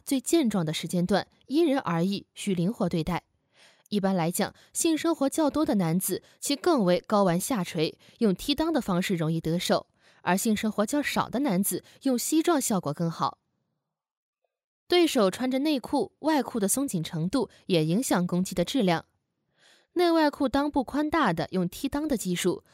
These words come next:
从两腿间向上踢击，可使对手睾丸遭自身下腹挤压后而碎裂。用手捏，则从背后容易直接找到睾丸，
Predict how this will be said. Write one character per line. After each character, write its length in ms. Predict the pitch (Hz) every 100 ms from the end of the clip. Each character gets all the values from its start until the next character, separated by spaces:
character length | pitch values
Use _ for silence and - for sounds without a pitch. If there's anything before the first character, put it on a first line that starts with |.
| _ -
从 220 | 196 185
两 160 | 165
腿 160 | 208 180
间 180 | 170 196
向 220 | - 247
上 200 | 302 277
踢 180 | - 180
击， 240 | - - - - -
可 140 | 320
使 140 | 339 277
对 200 | 339 311
手 180 | 208
睾 220 | 160 220 233
丸 180 | 196
遭 180 | 202 240
自 200 | 254 277
身 180 | - 262
下 260 | - 320 247
腹 200 | - 196
挤 160 | -
压 180 | - 165
后 200 | - 320
而 120 | 165
碎 240 | 165 190 165
裂。 220 | 175 - _ _ _ _ - -
用 160 | - 208
手 220 | 196 160
捏， 280 | 170 196 214 - _
则 140 | 269
从 200 | 285 311
背 240 | - 339 285
后 240 | 359 262
容 140 | 190
易 80 | 180
直 200 | 175 175
接 160 | 233 320
找 140 | 170
到 120 | 170
睾 200 | 160 170
丸， 220 | 175 156